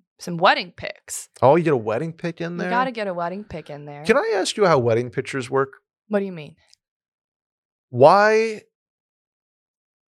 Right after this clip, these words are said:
Speaker 2: do they take so long to get to the couple?
Speaker 1: Well, 'cause there's, like, ten thousand of them, and they have to go through and delete all the
Speaker 2: Who
Speaker 1: ones that are
Speaker 2: chooses
Speaker 1: bad.
Speaker 2: those?
Speaker 1: And then they have to edit them.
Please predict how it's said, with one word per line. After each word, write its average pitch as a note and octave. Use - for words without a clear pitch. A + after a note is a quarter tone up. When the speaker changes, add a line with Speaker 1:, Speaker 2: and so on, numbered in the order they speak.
Speaker 2:
do C#3+
they B2+
take -
so -
long -
to C3+
get B2
to C#3
the A2
couple? -
Speaker 1:
Well, B3
'cause A#3+
there's, G#3+
like, G3
ten A#3
thousand A3
of D#3+
them, E3+
and F#3
they F#3
have F#3+
to G#3
go G3+
through A#3
and G#3
delete F#3
all B3
the C4
Speaker 2:
Who A#3
Speaker 1:
ones C4
that C4+
are -
Speaker 2:
chooses F#3+
Speaker 1:
bad. F3
Speaker 2:
those? -
Speaker 1:
And A3
then A#3+
they A3+
have A#3+
to -
edit A#3
them. F3+